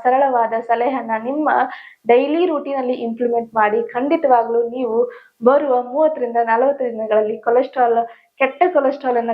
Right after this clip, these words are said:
ಕಡಿಮೆ ಮಾಡ್ಕೊಂಡು ಹೆಲ್ದಿ ಆಗಿರ್ತೀರಾ ಅಂತ ನಾನು ಭಾವಿಸ್ತೀನಿ. So ಈ ವಿಡಿಯೋ ನಿಮ್ಗೆ ಇಷ್ಟ ಆದ್ರೆ ನೀವೇನ್ ಮಾಡ್ಬೇಕು, ನಿಮ್ಮ ಎಲ್ಲ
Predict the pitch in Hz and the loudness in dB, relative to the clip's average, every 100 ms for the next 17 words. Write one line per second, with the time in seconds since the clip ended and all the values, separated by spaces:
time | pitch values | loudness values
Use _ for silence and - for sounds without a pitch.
0 | 226 226 254 233 220 - 220 226 220 240 | -2 -2 -2 -2 -2 -2 -2 0 4 2
1 | 254 247 220 214 214 214 208 208 247 220 | 4 2 2 -4 -6 -2 -2 -2 -2 0
2 | 208 254 370 - _ - 214 214 214 226 | 0 -2 -6 -12 _ 0 0 -2 -6 -10
3 | 202 208 - - - 294 277 302 302 285 | -10 -10 -16 -20 -2 0 4 4 4 2
4 | 285 269 262 254 247 269 254 247 254 240 | 0 -2 -2 -2 -2 0 2 2 0 0
5 | 240 240 240 226 240 240 277 254 226 214 | -4 -2 -2 0 -2 -4 -10 -6 0 2
6 | 247 285 | 4 4